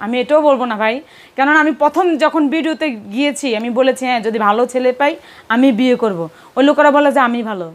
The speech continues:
তো আপনি তো ভাববেন আপনি ভালোই, তো আপনার কাজের ক্ষেত্রে না আমি বুঝবো আপনি ভালো না খারাপ। তা আমি চাচ্ছি যে এমন কেউ আসুক, তার গুণ সে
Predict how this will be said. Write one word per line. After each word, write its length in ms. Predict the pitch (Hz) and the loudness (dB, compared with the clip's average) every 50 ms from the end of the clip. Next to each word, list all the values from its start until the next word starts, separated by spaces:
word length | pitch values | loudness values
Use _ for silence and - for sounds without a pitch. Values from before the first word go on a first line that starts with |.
| - | -8
তো 60 | - 247 | -2 -2
আপনি 260 | 247 254 269 294 285 | -2 0 -2 -4 -4
তো 80 | 320 | 0
ভাববেন 240 | 311 285 226 214 262 | 0 0 0 0 -2
আপনি 240 | 269 254 262 262 254 | -2 -2 -4 -6 -8
ভালোই, 380 | 226 220 214 208 208 196 175 165 - _ _ _ _ _ _ | -6 -6 -6 -6 -6 -8 -10 -12 -16 _ _ _ _ _ _
তো 80 | 233 | -4
আপনার 200 | 240 233 269 269 | -4 -2 -4 -4
কাজের 340 | 269 - 269 285 277 262 302 | 0 2 2 2 2 0 -4
ক্ষেত্রে 280 | 294 285 277 - 302 294 | -4 -6 -6 -4 -4 -2
না 60 | 302 | -2
আমি 140 | 285 277 269 | -2 -2 -2
বুঝবো 240 | 247 262 240 220 247 | -4 -4 -4 -6 -6
আপনি 160 | 240 247 240 | -8 -8 -10
ভালো 280 | 226 220 208 202 208 | -8 -8 -8 -8 -8
না 140 | 208 214 208 | -8 -10 -12
খারাপ। 260 | - 196 185 156 151 135 - _ _ _ _ _ _ _ - - - - 185 | -12 -12 -14 -14 -14 -16 -20 _ _ _ _ _ _ _ -20 -18 -10 -4 -2
তা 200 | 233 247 269 254 - | 0 0 0 0 -2
আমি 240 | 269 262 277 311 - | 0 0 0 0 2
চাচ্ছি 320 | 359 330 330 330 330 330 | 2 0 0 0 -4 -2
যে 80 | 262 320 | 0 0
এমন 260 | 311 311 339 330 320 | 0 2 0 -2 -4
কেউ 140 | - 330 320 | -2 2 2
আসুক, 400 | 302 285 277 - - 294 285 277 - _ _ | 2 2 2 0 -6 -8 -8 -8 -12 _ _
তার 160 | - 262 262 - - - _ _ - | -4 -4 -4 -4 -8 -16 _ _ -16
গুণ 280 | 233 196 254 302 320 294 | -8 -4 -2 0 0 0
সে 180 | 285 - 277 | -2 -2 -4